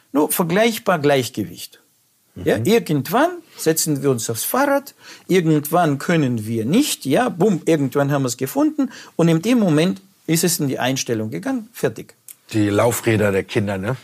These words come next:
Speaker 1: Genau
Speaker 2: Zum
Speaker 1: dasselbe.
Speaker 2: Beispiel, ja.
Speaker 1: Einradfahren, äh, Rollerblades fahren, et cetera pp. Ja? Also das Gleichgewicht stellt sich so ein. Sobald wir einmal das
Speaker 2: Ja.
Speaker 1: herausgefunden haben, hat das System sofort diese, diesen Nutzen und Vorteil für sich erkannt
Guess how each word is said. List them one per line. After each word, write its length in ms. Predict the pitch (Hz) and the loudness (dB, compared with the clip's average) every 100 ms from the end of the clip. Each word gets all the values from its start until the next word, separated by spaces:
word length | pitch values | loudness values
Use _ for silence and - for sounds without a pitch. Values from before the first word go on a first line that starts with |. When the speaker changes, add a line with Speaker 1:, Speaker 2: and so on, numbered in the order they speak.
| - | -4
Speaker 1:
Genau 240 | 294 254 | 0 2
Speaker 2:
Zum 60 | 233 | 2
Speaker 1:
dasselbe. 300 | 214 143 107 | 2 0 -2
Speaker 2:
Beispiel, 220 | 98 98 | -4 -2
ja. 60 | 175 | -2
Speaker 1:
Einradfahren, 1200 | 208 214 196 185 175 180 165 160 151 143 139 123 | 0 0 2 0 0 0 2 2 0 -2 -2 -6
äh, 20 | - | -8
Rollerblades 1080 | 131 135 135 151 208 208 180 - 170 160 - | -4 -2 0 2 4 4 0 0 0 0 0
fahren, 280 | 156 143 | -2 -2
et 100 | 151 | -2
cetera 320 | - 269 226 175 | -6 -2 -2 -2
pp. 380 | 165 147 - 104 | -6 -10 -14 -6
Ja? 220 | - - | -4 -2
Also 260 | 147 160 147 - | -2 -2 -2 -4
das 220 | 151 151 - | -2 -2 0
Gleichgewicht 600 | 208 254 - 175 190 - | 0 0 -2 -2 -2 0
stellt 220 | 143 156 | 0 0
sich 160 | 170 151 | -4 -4
so 140 | 160 | -4
ein. 200 | 113 101 | -4 -6
Sobald 340 | 123 175 202 185 | -2 0 0 0
wir 120 | 170 - | -4 0
einmal 800 | 214 240 208 160 139 127 120 107 | 2 4 4 4 2 2 0 0
das 500 | 117 104 - - - _ 143 | 0 0 -2 -8 -10 _ -2
Speaker 2:
Ja. 60 | 156 151 | 2 4
Speaker 1:
herausgefunden 720 | 220 285 - 254 262 233 214 | 2 0 -4 -4 -4 0 2
haben, 240 | 214 208 - - - | 0 -2 -10 -20 -8
hat 200 | - 131 | -6 0
das 100 | 151 | 0
System 480 | 147 156 - 165 143 | 2 0 2 2 2
sofort 480 | 113 165 - 147 - | 0 -2 2 0 0
diese, 400 | 143 127 127 98 - _ | -2 2 0 0 -10 _
diesen 340 | 175 143 151 175 | -2 0 4 4
Nutzen 400 | 156 - - 104 | 4 0 -8 -8
und 180 | 123 | -10
Vorteil 460 | - 156 117 110 107 | -2 0 0 -4 -8
für 160 | 127 127 | -6 -6
sich 220 | 190 - | -6 -8
erkannt 360 | - 269 349 | -6 -6 -6